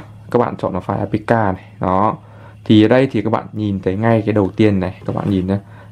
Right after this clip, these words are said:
là Google, à, Ads, à, Tân T V này. Đấy, thì đến đây thì các bạn chỉ việc click vào thôi. Các bạn chỉ việc click vào và các bạn sẽ tải giống như những cái ứng dụng khác bình thường thôi.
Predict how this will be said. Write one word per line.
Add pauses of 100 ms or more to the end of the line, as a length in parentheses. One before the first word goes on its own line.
là
Google, (280)
à, (160)
Ads, (260)
à,
Tân
T
V (140)
này. (380)
Đấy,
thì (220)
đến
đây
thì
các
bạn
chỉ
việc
click
vào
thôi. (280)
Các
bạn (100)
chỉ
việc
click
vào (420)
và
các
bạn
sẽ (400)
tải (120)
giống
như (100)
những
cái
ứng
dụng
khác
bình
thường
thôi.